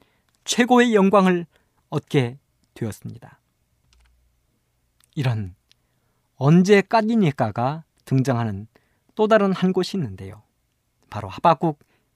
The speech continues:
일 장 이 절입니다. "여호와여, 내가 부르짖어도 주께서 듣지 아니하시니 어느 때까지리까?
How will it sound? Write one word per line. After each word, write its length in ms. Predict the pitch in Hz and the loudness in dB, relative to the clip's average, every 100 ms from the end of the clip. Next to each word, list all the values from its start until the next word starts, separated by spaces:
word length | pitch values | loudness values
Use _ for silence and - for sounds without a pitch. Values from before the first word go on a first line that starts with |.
| _ | _
일 160 | 165 139 | -2 -2
장 400 | - 147 113 135 _ | -2 -4 -2 -6 _
이 100 | 139 | -12
절입니다. 600 | 117 98 95 95 95 - _ _ _ _ _ _ _ _ _ _ | -10 -10 -10 -14 -20 -20 _ _ _ _ _ _ _ _ _ _
"여호와여, 600 | 151 110 135 120 120 107 _ _ _ _ _ _ _ _ _ | -2 2 2 2 -4 -8 _ _ _ _ _ _ _ _ _
내가 380 | 143 175 185 190 | 0 4 6 4
부르짖어도 840 | 165 208 226 208 160 139 160 180 175 - | 4 4 4 4 2 4 2 0 -10 -10
주께서 460 | 151 - 160 147 | -8 0 0 0
듣지 460 | 127 139 123 131 120 _ | -2 -8 -4 -6 -6 _
아니하시니 720 | 139 160 165 - 101 104 117 _ _ _ _ _ _ | -2 0 -2 -8 -12 -12 -14 _ _ _ _ _ _
어느 360 | - 151 208 226 - | -2 4 4 4 -2
때까지리까? 840 | 180 165 175 151 202 190 - 101 | -6 0 0 0 -12 -14 -14 -20